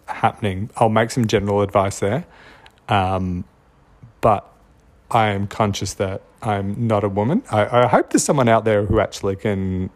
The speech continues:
uh, come to this. I know some things that work for my partner and others, um,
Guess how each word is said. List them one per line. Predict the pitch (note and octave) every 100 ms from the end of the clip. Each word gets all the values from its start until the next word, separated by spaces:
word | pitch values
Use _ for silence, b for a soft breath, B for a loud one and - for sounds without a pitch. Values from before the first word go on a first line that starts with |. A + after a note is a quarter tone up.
| - A2
uh, | G2 G2 F#2+ -
come | A2 G2
to | G2+
this. | F#2 A#2+
I | A2+
know | A#2
some | A#2 A#2
things | G#2 G2+
that | G#2 G2 -
work | G2+ -
for | G2+
my | F#2 F2
partner | G2 F2+ G2 F#2
and | F2+ F#2 B B B B
others, | G#2 G2 C#3 - B B B B B _ -
um, | G2+ F#2 F2+ G2